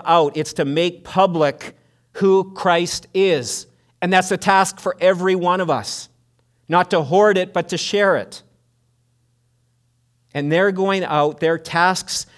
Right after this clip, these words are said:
their preaching was simply an overflow of that time spent with him.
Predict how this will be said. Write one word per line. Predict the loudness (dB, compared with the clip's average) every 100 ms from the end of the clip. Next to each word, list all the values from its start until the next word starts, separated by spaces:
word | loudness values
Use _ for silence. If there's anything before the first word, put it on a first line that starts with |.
| _
their | -2 -2
preaching | -2 -4 -4 -2 -4 -2 -4 -8 -20 _ _ _ _ _
was | -8 -6
simply | -4 -4 -4 -4 -4
an | -4 -2
overflow | -2 0 -2 -4 -4 -2 -2
of | -2 -4
that | -4 -4
time | -6 -6 -6 -8
spent | -12 -12 -10 -12 -14 _
with | -14 -10
him. | -10 -10 -12